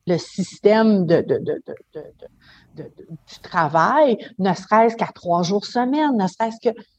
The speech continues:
je pense que c'est ça. Il va falloir changer notre, notre, notre vision des choses. Tu sais, les gens dans les années, euh,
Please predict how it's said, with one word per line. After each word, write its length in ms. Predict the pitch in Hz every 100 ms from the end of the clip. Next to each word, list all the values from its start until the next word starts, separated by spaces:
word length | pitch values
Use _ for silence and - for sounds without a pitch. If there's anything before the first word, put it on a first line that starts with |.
| _ _ _
je 100 | -
pense 300 | - 269 -
que 80 | -
c'est 220 | 214 208
ça. 260 | 185 - 226
Il 40 | 226
va 100 | 214
falloir 320 | 247 269 294
changer 1000 | - - 269 277 285 240 180 233 269 294 _ _ _ _
notre, 300 | 185 190 185 190 - -
notre, 240 | 190 165 - _
notre 280 | 165 170 165
vision 800 | 170 175 185 220 202 196 208 226
des 160 | 180 165
choses. 400 | - 170 175 175 - _ - _
Tu 80 | -
sais, 60 | 359
les 200 | 214 196
gens 480 | 160 185 214 262 240
dans 140 | 160
les 240 | 156 160
années, 500 | 160 147 180 208 180
euh, 80 | 151